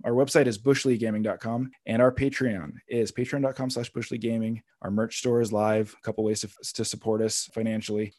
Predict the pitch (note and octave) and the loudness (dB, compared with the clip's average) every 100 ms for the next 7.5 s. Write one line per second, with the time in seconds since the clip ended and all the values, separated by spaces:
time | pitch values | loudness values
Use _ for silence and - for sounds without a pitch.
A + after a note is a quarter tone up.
0 | _ D3+ D#3+ - - D#3 E3 A#2 F#2+ D3+ | _ 10 10 8 4 8 8 8 8 10
1 | E3+ D3+ D#3 C#3 A2+ - _ - E3+ A#3 | 10 10 12 12 10 4 _ 4 6 6
2 | - F3 E3 D#3+ - C3 A#2+ G#2 G2+ G2 | 6 4 4 4 6 6 6 2 -2 0
3 | G2 F2+ E2+ - - B2 A#2 B2+ C3 - | 0 0 -2 -4 -8 -6 0 4 4 4
4 | D3+ D3+ F#3 D#3 A#2 A2+ A2+ A2 - - | 4 4 2 2 4 4 4 2 -4 -16
5 | A#2 C3 C#3 C3+ A#2+ A2+ A#2 A#2 A2+ G#2+ | 0 4 6 6 4 0 0 0 0 0
6 | G#2+ G#2 G#2 G#2 G2+ G#2 - - A2 A2+ | -2 -2 -4 -4 -6 -8 -8 -2 0 2
7 | A2+ G#2+ G2+ G2 F2+ | 2 0 -2 -4 -6